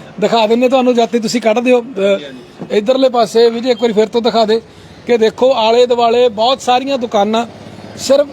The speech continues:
ਕਈ ਵੇਲੇ ਸਵਾਲ ਉੱਠਦਾ ਸਿਰਫ ਇਹੀ ਦੁਕਾਨ ਕਿਉਂ, ਤਾਂ ਜਿੰਨੀ ਕੁ ਗੱਲ ਅਸੀਂ ਇਵੈਲੂਏਟ ਕਰ ਪਾਏ ਆ,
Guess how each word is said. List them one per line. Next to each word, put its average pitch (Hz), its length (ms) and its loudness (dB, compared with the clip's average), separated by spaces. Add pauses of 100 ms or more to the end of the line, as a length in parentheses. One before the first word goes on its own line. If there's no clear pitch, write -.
(160)
ਕਈ 247 120 0
ਵੇਲੇ 277 200 0
ਸਵਾਲ 254 420 0
ਉੱਠਦਾ 247 300 0
ਸਿਰਫ 269 220 -2 (100)
ਇਹੀ 254 420 0
ਦੁਕਾਨ 226 480 0
ਕਿਉਂ, 233 300 -2 (460)
ਤਾਂ 254 120 4
ਜਿੰਨੀ 240 320 0
ਕੁ 269 120 -2
ਗੱਲ 254 220 0 (100)
ਅਸੀਂ 262 220 0
ਇਵੈਲੂਏਟ 247 600 2
ਕਰ 226 200 -2
ਪਾਏ 220 320 0
ਆ, 233 100 0